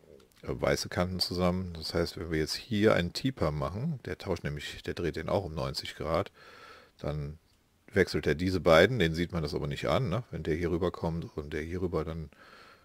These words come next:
stehen die wieder genauso. Das heißt, ich mache hier den T-Perm. Und dann habe ich hier oben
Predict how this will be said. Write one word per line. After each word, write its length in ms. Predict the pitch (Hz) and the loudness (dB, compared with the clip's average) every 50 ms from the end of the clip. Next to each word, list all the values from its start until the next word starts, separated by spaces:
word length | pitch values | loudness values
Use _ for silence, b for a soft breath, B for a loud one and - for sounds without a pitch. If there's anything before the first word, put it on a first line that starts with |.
| b b b b _ | b b b b _
stehen 260 | - - - 90 85 80 | -20 -2 2 2 4 4
die 80 | 76 | 4
wieder 140 | 71 76 76 | 4 4 4
genauso. 520 | 69 71 76 76 82 95 95 113 131 151 - _ _ _ _ _ _ b b b b b b b - | 2 2 2 2 4 6 6 6 4 4 2 _ _ _ _ _ _ b b b b b b b -20
Das 120 | - - - | -10 -8 -6
heißt, 120 | 78 - | -6 -6
ich 60 | 69 | -8
mache 140 | 80 80 76 | -8 -8 -8
hier 80 | 85 - | -6 -8
den 160 | 64 58 - | -8 -8 -8
T-Perm. 480 | - - 95 92 - - 131 143 165 214 180 - - - - - - _ _ _ _ _ - - - - - - - - - - - - - - - - - - - - - - b b b b b b b b b b _ _ - | -4 -4 -4 -4 -2 -4 -4 -4 -4 -6 -10 -12 -18 -20 -20 -20 -20 _ _ _ _ _ -20 -20 -20 -20 -20 -18 -18 -18 -18 -18 -20 -20 -20 -20 -20 -20 -20 -20 -20 -20 -20 -20 b b b b b b b b b b _ _ -8
Und 140 | - 107 95 | -6 -4 -2
dann 200 | 87 80 78 80 | -2 -4 -4 -4
habe 180 | 82 85 85 78 | -6 -4 -4 -4
ich 60 | - | -6
hier 220 | - - 80 - | 0 0 0 2
oben 480 | - 82 87 87 87 92 90 90 90 | 2 2 2 2 2 0 -2 -2 -4